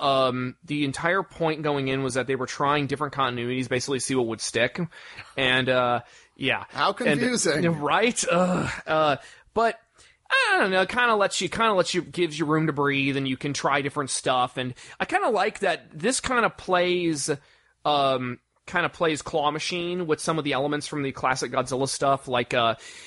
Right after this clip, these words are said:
Speaker 1: it considers the original Godzilla, the original Mothra, War of the Gargantuas, oddly enough, and Space Amoeba, which is a very obscure
Speaker 2: I was gonna say,
Speaker 1: Toho Kaiju film.
Speaker 2: never heard of Space Amoeba.
Speaker 1: It's a weird, Yog Monster from Space is the American title. It's a weird one.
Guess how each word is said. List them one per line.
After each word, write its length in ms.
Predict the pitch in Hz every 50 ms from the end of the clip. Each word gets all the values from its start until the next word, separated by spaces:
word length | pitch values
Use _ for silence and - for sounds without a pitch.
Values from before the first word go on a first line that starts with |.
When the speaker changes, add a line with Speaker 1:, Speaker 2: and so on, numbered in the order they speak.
| - -
Speaker 1:
it 120 | 170 -
considers 440 | - 170 156 - 208 196 185 180 170 160
the 120 | 160 151
original 340 | 139 165 202 196 247 262 247
Godzilla, 680 | 214 208 208 180 156 170 165 165 165 165 165 165 160 - - _ _ _ -
the 80 | 139
original 300 | 135 143 165 170 170 170 160
Mothra, 680 | 170 190 226 247 - - 160 143 135 131 131 131 127 - - - _ _ _ _ _ -
War 240 | 135 131 165 233 294
of 60 | 269
the 60 | 269 233
Gargantuas, 680 | 226 214 165 175 202 226 247 - - 156 127 110 117
oddly 360 | 110 110 117 117 113 113 110
enough, 400 | 107 107 104 104 110 127 - - 151 135 - - - - _ _ -
and 400 | 170 190 226 247 214 180 156 151 -
Space 440 | - - - 233 233 247 - -
Amoeba, 580 | 190 147 131 120 113 113 117 104 98 104 113 123
which 160 | 139 135 143
is 100 | 135 127
a 80 | 127 127
very 320 | 120 135 147 151 147 139
obscure 800 | 135 127 131 - - - - - 196 180 170 160 147 143 151 165
Speaker 2:
I 80 | 156 170
was 140 | 180 180 -
gonna 180 | - 185 156 147
say, 140 | - 185 185 185
Speaker 1:
Toho 320 | 175 165 160 156 151 147
Kaiju 360 | - 160 151 151 143 147 139
film. 300 | - 151 139 127 127 127
Speaker 2:
never 300 | 123 170 165 156 151 147
heard 200 | 147 143 127 117
of 60 | 120 -
Space 320 | - - 107 101 101 -
Amoeba. 280 | 107 95 98 92 110 135
Speaker 1:
It's 100 | 139 107
a 60 | 160
weird, 340 | 143 135 135 135 135 135 135
Yog 400 | 135 156 156 160 165 165 156 147
Monster 360 | 139 131 139 143 - - 147
from 180 | 139 - 135 127
Space 560 | 123 - - - 123 120 113 104 - - -
is 140 | 143 127 117
the 140 | 123 120 117
American 400 | 117 120 120 117 113 - 117 113
title. 300 | - 117 107 107 107 113
It's 100 | 120 -
a 40 | 123
weird 280 | 120 117 113 113 113 113
one. 260 | 107 101 101 107 107